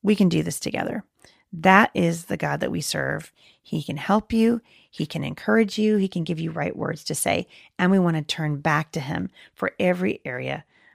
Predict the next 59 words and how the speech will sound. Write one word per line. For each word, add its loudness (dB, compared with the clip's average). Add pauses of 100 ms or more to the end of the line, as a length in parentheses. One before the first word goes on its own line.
(120)
of -8
our -6
lives. -6 (440)
Listen, 2
I 8
appreciate 4
you 2
guys 6
listening 2
to -4
the 2
podcast. 4
I'm 4
gonna 4
come 4
back 6
on 4
Monday 4 (340)
for, 6
uh, 2 (180)
Mailbox 8
Monday. 4
I've -2
got 6
a 4
lot 4
of -4
questions 0
that -4
have -2
been 2
kind 2
of 2
stacking 2
up 2 (380)
in 4
the 6
queue. 4
If 2
you 4
have 0
a 4
question 2
that 0
you 2
would 6
like 2
answered 0 (380)
over 4
at 4
the 0
Busy 2
Mom 4
Podcast, 0
please 4
shoot -2
me 4
an 4
email, 2